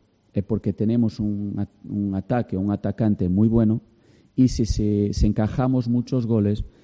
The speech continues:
es porque nuestro portero o nuestra línea defensiva es floja. Porque por veces pro-, los problemas empiezan un poco más adelante. Cuando se encaja un gol, normalmente es una secuencia de errores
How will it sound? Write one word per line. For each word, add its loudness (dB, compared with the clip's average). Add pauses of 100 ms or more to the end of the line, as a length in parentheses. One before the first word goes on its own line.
(160)
es 0
porque 2
nuestro 2
portero 0
o 0
nuestra 0
línea 2
defensiva -2
es 0
floja. -2 (1000)
Porque 0
por 2
veces 0 (340)
pro-, -4
los -8
problemas -2
empiezan 0 (100)
un 4
poco 0
más 2
adelante. -2 (760)
Cuando 0
se 0
encaja -2
un 0
gol, 4
normalmente 2
es 2
una 0
secuencia -2
de -2
errores -4